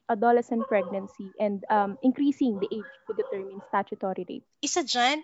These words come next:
Speaker 2: uh, sexual consent to determine statutory rape. Sa ngayon, isa tayo sa, actually second tayo sa may pinakamababang edad sa buong mundo.
Speaker 1: Mhm.
Speaker 2: At nadaig lang tayo ng Nigeria.
Speaker 1: Nigeria.
Speaker 2: Tumalo lang sa atin, ano? Kasi sila
Speaker 1: Mhm.
Speaker 2: eleven years old. Pero actually, eleven,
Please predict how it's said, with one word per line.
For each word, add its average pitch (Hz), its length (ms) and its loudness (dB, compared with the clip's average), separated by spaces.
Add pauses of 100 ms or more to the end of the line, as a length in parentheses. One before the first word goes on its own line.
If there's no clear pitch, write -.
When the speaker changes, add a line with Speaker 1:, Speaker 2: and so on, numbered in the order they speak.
Speaker 2:
uh, 214 200 6
sexual 294 400 0
consent 202 520 -8
to 285 120 -2
determine 220 560 -4
statutory 190 800 -4
rape. 170 240 -14
Sa 285 160 -2
ngayon, 254 640 -2
isa 277 160 0
tayo 240 360 4
sa, - 160 -6
actually 277 360 -4
second 247 360 -2
tayo 190 280 0
sa 226 160 -10
may 220 80 -10
pinakamababang 196 1000 -8
edad 175 280 -8
sa - 160 -6
buong 240 480 0
mundo. 196 480 -10
Speaker 1:
Mhm. 233 240 2
Speaker 2:
At 208 160 2
nadaig 240 320 0
lang 233 200 0
tayo 202 360 2
ng 196 160 -8
Nigeria. 185 720 -8
Speaker 1:
Nigeria. 202 160 -8
Speaker 2:
Tumalo 226 400 4
lang 214 160 -2
sa 202 240 -2
atin, 269 240 -6
ano? 233 160 -8
Kasi 262 160 -6
sila 277 200 -4
Speaker 1:
Mhm. 226 120 2
Speaker 2:
eleven 220 360 2
years 196 200 -10
old. 214 160 -16
Pero 294 160 -6
actually, 359 280 -4 (360)
eleven, 277 400 0